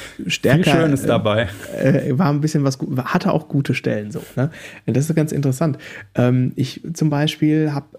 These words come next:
Speaker 1: ähm, gemerkt, und das ist natürlich extrem,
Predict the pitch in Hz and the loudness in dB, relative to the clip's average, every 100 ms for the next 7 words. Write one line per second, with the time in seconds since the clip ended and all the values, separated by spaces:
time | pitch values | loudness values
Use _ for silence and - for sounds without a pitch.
0 | _ - 123 131 131 113 113 139 165 123 | _ -4 0 0 0 0 0 0 0 0
1 | 123 - - 120 - 120 - - 110 - | 0 0 -2 -2 0 0 0 -6 -6 -6
2 | - 123 120 | 0 0 0